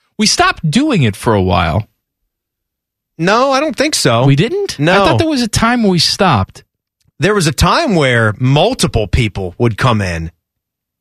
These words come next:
Speaker 1: Yes.
Speaker 2: Like when it was me and Beanie, and
Speaker 1: And
Speaker 2: then
Speaker 1: that was a train wreck.
Speaker 2: and then it got to be too much, and
Speaker 1: It
Speaker 2: then
Speaker 1: was
Speaker 2: just
Speaker 1: too much.
Speaker 2: one of us would come in. Me and Beamer, we flip-flopped.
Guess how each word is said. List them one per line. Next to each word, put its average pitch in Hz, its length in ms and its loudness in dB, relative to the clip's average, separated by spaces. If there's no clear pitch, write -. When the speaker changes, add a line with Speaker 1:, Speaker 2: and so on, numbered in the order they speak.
Speaker 1:
Yes. 113 400 2
Speaker 2:
Like 120 100 -2
when 156 100 2
it 156 40 2
was 135 160 0
me 160 200 2
and 143 120 0
Beanie, 156 360 2
and 147 40 2
Speaker 1:
And 127 80 2
Speaker 2:
then 151 200 2
Speaker 1:
that 151 40 0
was 127 160 0
a 113 80 0
train 107 320 0
wreck. 95 100 0
Speaker 2:
and 180 80 2
then 202 100 2
it 185 100 -2
got 175 220 -2
to 156 60 0
be 147 120 2
too - 180 0
much, 147 240 0
and 143 80 2
Speaker 1:
It 156 40 4
Speaker 2:
then 156 80 0
Speaker 1:
was - 20 -2
Speaker 2:
just 139 160 0
Speaker 1:
too 139 60 0
much. 110 260 0
Speaker 2:
one 160 200 2
of 131 140 0
us 123 200 -2
would 120 140 -2
come 117 220 0
in. 104 320 -2
Me 196 280 2
and 151 160 0
Beamer, 160 420 2
we 123 160 0
flip-flopped. 110 1040 -4